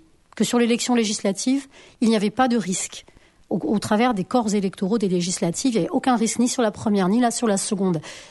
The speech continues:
d'avoir un indépendantiste à Paris. Et d'ailleurs, ça s'est avéré, hein. Mais sur l'élection sénatoriale, le, l'histoire, euh, la musique n'est pas la même. Ça veut dire que l'unité, elle est fondamentale.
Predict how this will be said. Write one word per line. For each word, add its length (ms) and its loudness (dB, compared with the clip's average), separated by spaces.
d'avoir 500 2
un 200 2
indépendantiste 760 0
à 80 -2
Paris. 340 0
Et 100 0
d'ailleurs, 360 0
ça 260 -4
s'est 320 -4
avéré, 360 2
hein. 120 -2
Mais 400 2
sur 260 -2
l'élection 340 2
sénatoriale, 520 2
le, 440 4
l'histoire, 580 0
euh, 340 2
la 160 2
musique 440 0
n'est 160 2
pas 140 0
la 100 2
même. 220 0
Ça 160 0
veut 80 2
dire 220 0
que 260 0
l'unité, 720 2
elle 200 -2
est 80 2
fondamentale. 1000 0